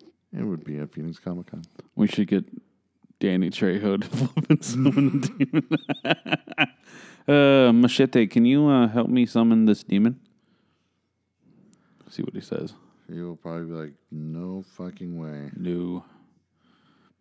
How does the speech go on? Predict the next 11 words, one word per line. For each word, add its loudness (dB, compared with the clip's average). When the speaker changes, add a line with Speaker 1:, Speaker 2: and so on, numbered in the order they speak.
Speaker 2:
Bad -8
juju. -8
Speaker 1:
So 0
if -4
people -4
wanted -2
a -2
Scaredy -4
Cast -8
Ouija -2
board, -16